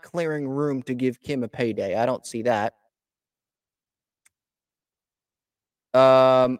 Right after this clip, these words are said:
are the Padres gonna be okay if this is the case? I mean, no, no, not really.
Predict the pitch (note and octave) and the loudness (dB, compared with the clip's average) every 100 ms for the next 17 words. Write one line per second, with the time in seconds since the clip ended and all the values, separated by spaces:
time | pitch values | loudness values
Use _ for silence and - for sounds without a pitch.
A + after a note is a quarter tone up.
0 | _ _ _ _ _ _ - D3 C#3+ F3 | _ _ _ _ _ _ 0 2 4 4
1 | F3+ F3+ D3+ E3+ D#3 D#3+ C#3+ - F#3+ G3+ | 4 4 0 -4 0 2 0 -2 -4 -2
2 | D3+ - B2 A#2+ - - A#2+ A2 B2 - | -4 -6 -10 -12 -14 -12 -8 -8 -6 -6
3 | B2 A#2+ C#3 E3 C#3 C3 C#3 - _ _ | -6 -6 -2 2 2 2 -2 -8 _ _
4 | - C#3 C3+ B2 B2 C3+ B2+ C#3+ B2+ B2 | -6 0 0 0 -2 -2 -2 -2 -2 -6